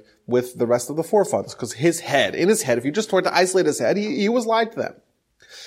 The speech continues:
The difference is he didn't behave in a way that was, uh, congruent with that belief. So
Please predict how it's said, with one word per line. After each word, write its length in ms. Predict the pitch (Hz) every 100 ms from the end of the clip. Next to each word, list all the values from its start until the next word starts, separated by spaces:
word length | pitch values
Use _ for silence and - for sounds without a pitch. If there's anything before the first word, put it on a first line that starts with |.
| -
The 80 | -
difference 300 | 143 190 170
is 80 | 127
he 100 | 127
didn't 160 | 160 160
behave 560 | 165 240 254 143 104
in 80 | 120
a 80 | 120
way 320 | 113 113 107
that 220 | 110 120
was, 400 | 113 107 - - _ _ _ _ _ _
uh, 160 | 104 -
congruent 880 | - 160 147 156 190 135 117 - - _
with 340 | 127 135 107 104
that 380 | 117 120 -
belief. 480 | 123 190 190 104 - - _ _ _ _ _ _ _ _ - - - -
So 400 | - 147 143